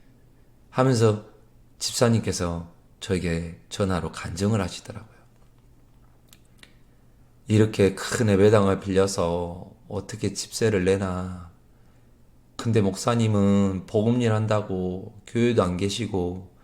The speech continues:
먼 플로리다 잭슨빌 가서 다른 교회 일 봐주신다고 그러고 계시는데, 이 일을 어쩌나." 하고 있는데,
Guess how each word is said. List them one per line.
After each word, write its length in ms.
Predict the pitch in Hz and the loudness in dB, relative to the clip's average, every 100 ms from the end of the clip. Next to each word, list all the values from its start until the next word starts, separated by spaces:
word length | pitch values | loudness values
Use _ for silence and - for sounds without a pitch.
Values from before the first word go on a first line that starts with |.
| - - - _ - | -20 -20 -20 _ -4
먼 480 | - 113 117 120 107 | 8 12 12 12 8
플로리다 480 | - 151 139 117 104 | 2 2 4 4 2
잭슨빌 480 | 110 113 127 120 | 0 -2 -2 2
가서 580 | 107 98 101 95 95 98 - - - - - | 2 2 0 -2 -4 -14 -20 -20 -20 -20 -10
다른 340 | - 117 127 | 4 4 6
교회 200 | 120 110 | 6 8
일 220 | 104 113 | 6 4
봐주신다고 800 | 113 107 104 - 107 101 92 98 | 4 2 0 -6 -4 -4 -4 -8
그러고 300 | - 113 107 | -4 -2 -2
계시는데, 760 | 95 107 120 107 95 98 92 104 - _ - - _ - | -4 -6 -4 -6 -6 -8 -12 -16 -20 _ -20 -20 _ -2
이 180 | 107 | 4
일을 160 | 113 117 | 6 8
어쩌나." 560 | 101 98 120 110 110 - _ - - | 6 4 -2 -4 -8 -14 _ -20 -20
하고 240 | - 147 | -6 0
있는데, 880 | 107 87 92 87 82 82 85 82 82 | 2 2 0 0 -2 -4 -6 -10 -14